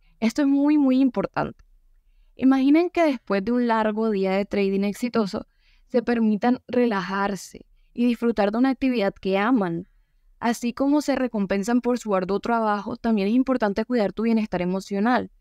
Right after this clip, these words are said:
La motivación se nutre cuando saben que se están cuidando a sí mismos. Por último, el enfoque en el progreso.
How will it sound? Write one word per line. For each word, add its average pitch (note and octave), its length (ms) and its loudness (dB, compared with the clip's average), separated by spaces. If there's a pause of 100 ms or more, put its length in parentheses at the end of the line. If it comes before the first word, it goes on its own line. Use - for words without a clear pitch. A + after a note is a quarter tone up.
(640)
La B3 160 0
motivación C4 640 0
se D#4 140 0
nutre C#4 340 0
cuando A#3+ 400 0
saben G#3+ 480 -2 (340)
que A#3 140 0
se A#3 80 -2
están G3 240 0
cuidando G3+ 380 0
a G3 40 -2
sí E3 200 -8
mismos. E3+ 260 -6 (1500)
Por D#4 140 2
último, D#4+ 560 2 (680)
el B3+ 320 0
enfoque A#3+ 680 0
en B3+ 80 4
el A#3 160 0
progreso. E3+ 560 -4